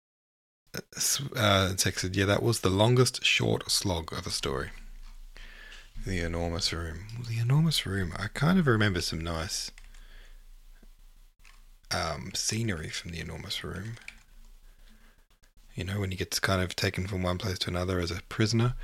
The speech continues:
I think he stops at the prison. Oh, excuse me, warden and him just kind of chill out in a town for a bit.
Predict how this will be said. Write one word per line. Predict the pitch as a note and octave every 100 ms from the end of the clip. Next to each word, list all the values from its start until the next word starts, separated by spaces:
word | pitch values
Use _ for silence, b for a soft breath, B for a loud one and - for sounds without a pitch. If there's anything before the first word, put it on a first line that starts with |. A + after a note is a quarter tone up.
| B B B B -
I | A#2
think | B2
he | A2+
stops | G#2+ - - - -
at | A2
the | G#2+
prison. | - - C#3 C3 C3 B2+ B B B B B B B B B B _ _ F#3+
Oh, | F3
excuse | C3+ - D#3+ C3+
me, | B2 A#2
warden | A#2 A2+ A#2+ B2+ B2 A2+ B B G#2+ -
and | G#2+ G2+
him | A2 B2
just | A2 -
kind | G2+
of | F2+
chill | - A2 G2
out | G#2+ G#2+
in | E2+
a | F2+ -
town | - G2+ A2+ A#2
for | B2
a |
bit. | A#2+